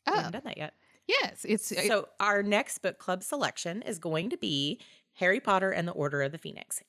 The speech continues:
Speaker 1: And we will be having random Brandy Savage from Cult forty-five Podcast join us to talk about it again.
Speaker 2: Did
Speaker 1: And
Speaker 2: he
Speaker 1: we'll
Speaker 2: agree to
Speaker 1: see
Speaker 2: that?
Speaker 1: if he gets the bleep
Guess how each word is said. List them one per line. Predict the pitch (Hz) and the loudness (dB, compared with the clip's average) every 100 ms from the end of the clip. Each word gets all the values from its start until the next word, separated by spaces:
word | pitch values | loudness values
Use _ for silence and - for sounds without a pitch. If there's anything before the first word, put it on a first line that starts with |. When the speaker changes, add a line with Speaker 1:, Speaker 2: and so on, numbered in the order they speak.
| _ | _
Speaker 1:
And | 196 214 170 170 - | 0 4 4 2 -2
we | 151 175 | -2 -2
will | 247 277 | -2 -2
be | 294 | 0
having | 294 190 165 165 165 170 - | 0 0 0 -2 -4 -4 -8
random | 143 147 147 226 311 320 | -10 -2 0 0 -4 -6
Brandy | 330 349 381 | -6 -2 0
Savage | 381 427 311 262 254 240 | 2 2 2 4 2 0
from | - 143 143 | -6 -8 -6
Cult | 175 208 | -4 -4
forty-five | 240 247 247 247 | -2 -2 2 2
Podcast | 277 240 202 185 180 - | 2 0 2 2 2 -2
join | 151 156 | -4 0
us | 175 190 | 0 0
to | - | -4
talk | 196 151 | -2 -2
about | 165 147 139 | 0 0 2
it | 143 - - - _ _ | 0 -4 -20 -20 _ _
again. | - 175 226 165 147 165 - - | 2 2 4 2 2 0 -8 -6
Speaker 2:
Did | 247 160 | -2 0
Speaker 1:
And | |
Speaker 2:
he | 185 | 2
Speaker 1:
we'll | 185 | 0
Speaker 2:
agree | 226 277 | 2 2
to | 320 | 2
Speaker 1:
see | |
Speaker 2:
that? | 302 285 | 2 2
Speaker 1:
if | |
he | 202 | 2
gets | 165 165 - | 0 -2 -2
the | - | -4
bleep | 190 170 151 160 | -2 0 0 -2